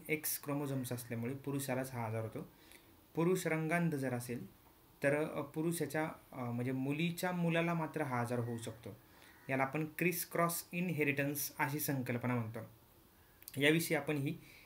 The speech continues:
अ, डिटेल देखील पाहिला आहे. मग जर विचार केला <coughs>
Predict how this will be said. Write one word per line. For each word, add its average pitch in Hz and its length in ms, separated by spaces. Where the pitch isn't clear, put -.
अ, 139 40
डिटेल 151 460
देखील 175 260
पाहिला 120 340
आहे. 101 200
मग 151 80
जर 170 180
विचार 180 300
केला 156 260
<coughs> 170 60